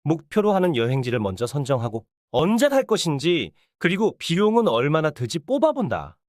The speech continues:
비용이 이백만 원 정도 들고 오 개월 뒤에 여행을 떠날 예정이라면 매월 사십만 원을 별도로 저축해야 한다.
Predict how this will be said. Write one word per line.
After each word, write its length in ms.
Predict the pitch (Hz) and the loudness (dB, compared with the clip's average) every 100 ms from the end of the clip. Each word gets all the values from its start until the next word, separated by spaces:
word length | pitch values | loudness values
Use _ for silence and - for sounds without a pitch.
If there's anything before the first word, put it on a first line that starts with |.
| _ _ _ - | _ _ _ -2
비용이 500 | 175 208 233 247 165 | 2 2 2 2 0
이백만 400 | 147 202 214 208 | 0 2 2 2
원 120 | 180 | 2
정도 240 | 139 143 147 | 0 0 0
들고 480 | 120 113 107 78 - _ - | -4 -2 -4 -6 -14 _ -4
오 220 | 135 196 | 0 0
개월 300 | 190 226 220 | 2 2 2
뒤에 380 | 175 160 170 151 | 0 0 2 2
여행을 340 | 113 135 180 | 0 2 0
떠날 340 | 180 208 190 151 | 2 2 2 2
예정이라면 880 | 117 120 110 85 78 82 165 73 - _ | 0 0 -2 -2 -6 -4 -2 -4 -10 _
매월 460 | 117 139 165 202 226 | 0 2 4 4 2
사십만 520 | 214 247 233 240 220 | 2 0 2 2 4
원을 180 | 175 160 | 4 2
별도로 380 | 135 117 117 127 | 2 0 0 -2
저축해야 640 | - 95 - - - 147 | -4 -6 -8 -8 -4 -4
한다. 540 | 95 147 143 78 71 | -2 -2 0 -2 -6